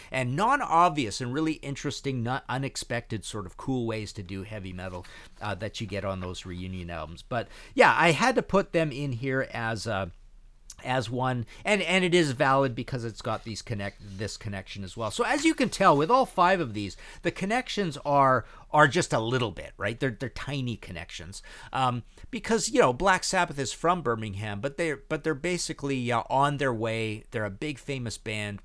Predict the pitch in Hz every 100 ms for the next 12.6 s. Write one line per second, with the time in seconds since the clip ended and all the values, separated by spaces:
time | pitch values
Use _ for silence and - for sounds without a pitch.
0 | - 269 214 120 - 98 104 101 90 98
1 | 95 90 - - 110 95 95 - 95 -
2 | 98 92 - 180 233 185 117 123 135 107
3 | 95 90 78 85 78 - 98 113 - -
4 | - 147 160 156 - 156 151 139 131 123
5 | 123 123 110 113 117 107 120 107 104 110
6 | 110 98 - 104 98 - - - - 101
7 | - 101 98 95 92 - - - 117 117
8 | 98 - - - - - - - - 202
9 | 226 240 208 202 208 196 208 208 208 214
10 | 165 170 180 175 180 185 165 160 131 160
11 | 165 - 175 165 156 - 151 151 - 160
12 | 170 208 233 214 180